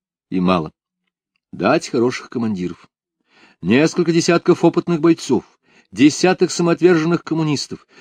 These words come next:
добыть босым сапоги, устроить баню,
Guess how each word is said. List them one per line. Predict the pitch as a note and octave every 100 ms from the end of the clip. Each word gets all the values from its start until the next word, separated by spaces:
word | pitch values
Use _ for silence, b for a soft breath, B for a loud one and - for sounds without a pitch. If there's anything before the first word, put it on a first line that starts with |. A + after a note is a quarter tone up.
| b
добыть | G2 A#2+ F3+ D#3 -
босым | - F2+ - - G2 F2+ _ _ -
сапоги, | - F2 E2+ G#2 D#3 _ _ _ _ -
устроить | F#2 - F#2 E2 D2+
баню, | C#2 - C#3